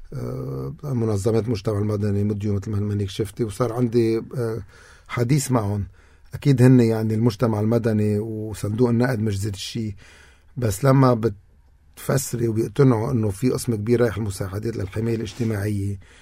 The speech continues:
وإنه ما في خلاص للبنان إلا ما ناخد قرارات صعبة،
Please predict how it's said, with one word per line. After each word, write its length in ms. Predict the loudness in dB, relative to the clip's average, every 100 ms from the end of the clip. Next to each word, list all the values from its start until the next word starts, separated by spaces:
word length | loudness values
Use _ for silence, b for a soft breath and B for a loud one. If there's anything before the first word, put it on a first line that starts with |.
| b b b b
وإنه 240 | 0 4 6
ما 100 | 4
في 200 | 2 0
خلاص 380 | 2 2 2 2
للبنان 400 | 0 2 0 0
إلا 320 | 0 0 0
ما 300 | -2 -6 -8
ناخد 500 | -4 -4 -4 -10 -10
قرارات 480 | -8 -4 0 -2 -4
صعبة، 500 | -6 -6 -4 -8 -10